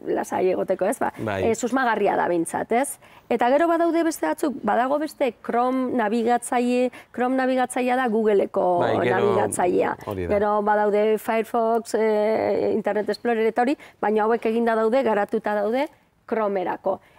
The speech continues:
Speaker 1: Eta Chromeen badago beste bat, deitzen dana Verify, inglesezko verifikar edo
Speaker 2: Bai.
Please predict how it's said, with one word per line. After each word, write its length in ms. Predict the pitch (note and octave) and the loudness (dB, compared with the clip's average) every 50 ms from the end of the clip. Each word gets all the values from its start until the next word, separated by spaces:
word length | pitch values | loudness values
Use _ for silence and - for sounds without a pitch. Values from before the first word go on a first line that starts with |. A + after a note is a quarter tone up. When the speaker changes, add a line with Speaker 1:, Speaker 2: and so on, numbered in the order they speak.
| _ _ | _ _
Speaker 1:
Eta 220 | - A3 - A3 A3 | -4 -2 -2 -2 -2
Chromeen 340 | - C#4 D#4+ E4 F#4 E4+ D#4+ | 0 2 4 4 4 4 4
badago 380 | D#4+ D#4 D#4 E4 D4+ D4 C#4+ | 4 2 2 2 2 2 2
beste 320 | A#3+ C4 - - - C4+ A#3+ | 2 0 0 0 0 0 2
bat, 200 | A#3 A#3 A#3+ - | 2 2 0 0
deitzen 480 | - A3+ G#3 A#3+ B3+ A3+ - - B3+ B3 | -2 -2 0 0 0 0 0 0 0 2
dana 240 | B3 A#3+ A#3+ A3+ G#3 | 2 2 2 0 0
Verify, 720 | F#3+ F#3+ A3 A#3 A#3 A#3+ A3 - - G#3+ G#3+ G#3 G3+ G#3+ - _ _ _ - - _ _ _ _ _ _ _ _ - | 0 0 0 0 0 -2 -2 -4 -4 -2 -2 0 0 -2 -4 _ _ _ -20 -20 _ _ _ _ _ _ _ _ -8
inglesezko 640 | G#3+ G#3+ G#3 G#3+ G#3 A#3+ G#3 - - - G#3+ G3+ G3 | -4 -4 -4 -2 -4 -4 -6 -4 -2 0 0 0 0
verifikar 640 | G3+ G#3 F#3 G#3 - - - - A#3+ B3 A#3 A3+ A3 | 0 0 -2 -2 -2 -4 -4 -2 -2 0 0 0 0
edo 240 | G#3 G3 G#3 G#3 | 0 0 0 0
Speaker 2:
Bai. 220 | G#3+ G#3 G3+ F#3 | 0 0 -2 -2